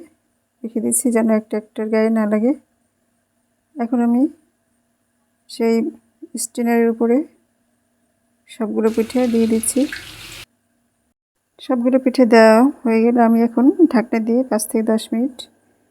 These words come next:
জাল করে নেব। দশ মিনিট পর আমার পিঠাটা সেদ্ধ হয়ে যাবে, আমি পিঠাটা উঠিয়ে নেব। এরপর আমি এখানে কিছুটা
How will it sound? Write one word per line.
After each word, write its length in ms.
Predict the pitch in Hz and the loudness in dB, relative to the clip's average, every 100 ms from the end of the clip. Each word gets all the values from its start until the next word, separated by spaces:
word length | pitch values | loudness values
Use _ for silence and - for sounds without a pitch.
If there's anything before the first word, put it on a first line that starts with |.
| _ _ _ _ - 233 | _ _ _ _ -12 -6
জাল 140 | 220 226 | -4 -2
করে 120 | 226 | 0
নেব। 200 | 226 233 285 _ _ _ _ _ _ _ _ _ _ _ _ - - _ 247 | 0 -2 -4 _ _ _ _ _ _ _ _ _ _ _ _ -20 -20 _ 4
দশ 120 | 247 - | 4 6
মিনিট 160 | 262 247 | 4 6
পর 100 | 247 247 | 6 8
আমার 140 | 240 254 | 8 6
পিঠাটা 280 | 254 247 254 240 | 6 4 4 2
সেদ্ধ 180 | 233 233 240 | 2 4 6
হয়ে 140 | 233 233 | 6 6
যাবে, 200 | 233 339 370 - - _ _ _ _ _ _ _ 320 | 4 2 2 -14 -20 _ _ _ _ _ _ _ -6
আমি 120 | 226 233 | -2 2
পিঠাটা 260 | 247 240 233 | 4 4 4
উঠিয়ে 200 | 226 247 240 | 6 6 6
নেব। 100 | 285 311 _ _ _ _ _ _ _ _ - | 6 2 _ _ _ _ _ _ _ _ -2
এরপর 200 | 254 269 262 | 0 6 6
আমি 140 | 254 254 359 - _ _ _ _ _ _ _ _ _ | 8 6 6 0 _ _ _ _ _ _ _ _ _
এখানে 220 | 294 254 240 | -2 0 2
কিছুটা 280 | 240 262 | 0 2